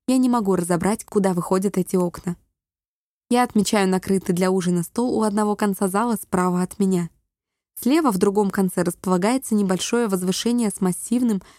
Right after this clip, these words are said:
богато украшенным троном, на котором сидит Дмитрий Рахманов, нынешний король Аракина. Одного взгляда на него достаточно, чтобы заметить, что правление страной сильно подкосило его здоровье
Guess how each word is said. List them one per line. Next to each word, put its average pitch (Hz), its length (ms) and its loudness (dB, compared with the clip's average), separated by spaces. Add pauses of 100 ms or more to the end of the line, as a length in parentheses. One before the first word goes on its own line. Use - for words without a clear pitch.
(180)
богато 208 400 2
украшенным 196 600 0
троном, 180 460 0 (320)
на 190 80 4
котором 185 300 2
сидит 196 380 -2
Дмитрий 185 460 0
Рахманов, 180 600 -2 (400)
нынешний 208 440 2
король 180 360 0
Аракина. 170 540 -2 (960)
Одного 254 320 2
взгляда 240 460 0
на 214 80 2
него 202 240 2
достаточно, 190 640 -2
чтобы 185 260 0
заметить, 190 460 0
что - 180 -4
правление 202 520 0
страной 196 440 0
сильно 240 320 -2
подкосило 220 540 -2
его 202 200 0
здоровье 190 560 0